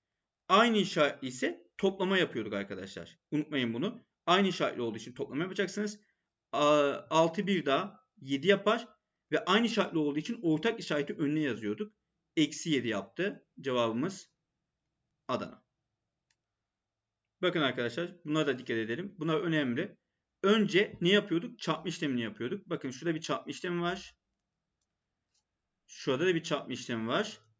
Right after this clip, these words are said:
Ortada da çıkarma işlemi var. Önce çarpma işlemini yapalım. Ee, iki çarpı üç, bu kısım arkadaşlar altı yapıyor.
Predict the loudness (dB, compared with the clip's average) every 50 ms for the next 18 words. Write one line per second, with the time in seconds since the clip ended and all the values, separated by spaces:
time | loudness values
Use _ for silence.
0 | _ 0 2 2 4 4 2 2 2 4 2 2 0 0 -4 -12 _ _ _ _
1 | -10 -8 -2 4 4 4 4 4 0 0 -2 -4 -4 -2 -2 -4 -4 -2 -2 0
2 | 0 0 0 -4 -6 -6 -6 -6 -4 -4 -2 -2 -4 -4 -4 -4 -4 -6 -6 -10
3 | -16 _ _ _ _ _ _ _ _ _ _ -6 -4 -2 -2 -2 -2 -4 -6 -10
4 | _ _ _ _ _ _ _ -14 -8 -4 -4 -4 0 4 6 6 6 6 4 2
5 | -4 -6 -6 -6 -8 -2 0 0 0 0 -2 -10 -16 _ _ _ _ _ _ _
6 | _ _ _ _ _ -8 -6 -4 -4 -4 -4 -2 0 0 0 0 -2 -2 -4 -4
7 | -4 -2 -2 -2 -2 -4 -6 _ _ _ _ _ _ _ _ -2 2 2 4 2
8 | 2 4 4 4 4 4 4 4 2 2 2 0 -6